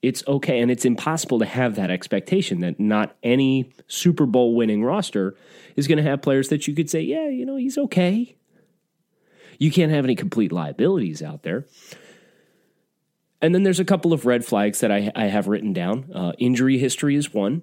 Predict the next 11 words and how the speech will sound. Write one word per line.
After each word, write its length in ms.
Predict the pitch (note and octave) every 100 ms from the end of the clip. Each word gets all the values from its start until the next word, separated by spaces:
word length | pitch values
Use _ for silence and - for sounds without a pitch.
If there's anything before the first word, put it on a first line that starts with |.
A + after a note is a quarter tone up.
| -
Size, 520 | - - G2 B2 F3 -
untraditionally 760 | A2 A#2 A#2+ A2 A#2 A#2+ G#2+ G2+ D#2
big 300 | G#2 A#2 -
and 220 | A2+ A#2+ -
or 200 | A#2+ C3
small. 580 | - A#2 F#2 G2 F#3+ _ _ _ _ _ _ _ - F2+
Big's 260 | G#2+ G2
in 120 | A2 G2+
there 180 | G#2+
for 180 | - G#2
one 420 | F2+ G2 G#2+ G#2